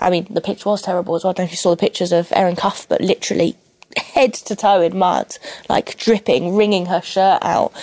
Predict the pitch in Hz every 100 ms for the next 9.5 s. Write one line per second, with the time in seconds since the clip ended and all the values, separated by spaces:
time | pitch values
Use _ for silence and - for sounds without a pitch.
0 | - - 175 175 180 - 185 - - -
1 | 196 - 180 - 190 - 190 - - 185
2 | 185 - _ _ _ _ - - 185 -
3 | - - 170 170 - - 175 190 175 -
4 | - - - 226 190 170 165 170 196 -
5 | - - - 180 180 - 185 - 180 -
6 | 87 - - 196 175 170 170 170 - -
7 | - - - - - - 190 185 180 196
8 | 180 - 160 - - - - - - 180
9 | 175 170 185 175